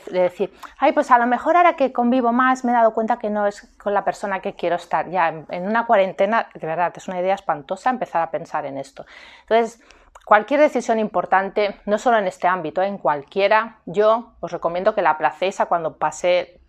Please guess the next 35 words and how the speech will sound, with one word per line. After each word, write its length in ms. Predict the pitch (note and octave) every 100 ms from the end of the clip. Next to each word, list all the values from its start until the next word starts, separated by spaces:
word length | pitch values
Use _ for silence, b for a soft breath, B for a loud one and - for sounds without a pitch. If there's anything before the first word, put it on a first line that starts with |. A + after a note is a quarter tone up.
| -
mm, 160 | E3 D#3
por 140 | - D#3+
lo 80 | E3
menos 240 | F3+ G3
la 180 | D#3 -
parte 280 | D#3+ - D3
gruesa 340 | D3+ - E3
de 80 | D3+
esta, 440 | - D#3 C#3+ - -
de 80 |
esta 240 | D3 - D#3+
crisis, 520 | F3 F#3+ - C4+ D#4 B B B B
de 60 | -
esta 160 | - D3+
crisis, 600 | E3+ - E3+ D#3+ - D#3
eh, 80 |
sanitaria 460 | - E3+ D#3+ D#3 D3+
que 80 | D3+
tenemos, 460 | C#3+ D3+ G#3+ C4 B B B
y 100 | -
ya 80 | F#3
habrá 180 | G#3 A3
tiempo 280 | G#3 G3 D#3
de 60 |
tomar 240 | D3+ C#3 C3+
decisiones 520 | D3+ E3 - D3+ -
importantes, 560 | D#3+ D#3 D3+ D#3+ - -
pero 220 | F3+ C#3+
no 140 | D3+
ahora. 400 | C#3+ F3+ F#3+ - - _ _ _
Porque 220 | - E3+ D3+
ahora, 240 | D#3 F#3+
imagínate, 540 | G3 D#3+ F3 D#3+ F3
estar 320 | G3 - D#3+ D#3+
discutiendo, 800 | E3 E3+ - F3+ B3 C#4+ D#4+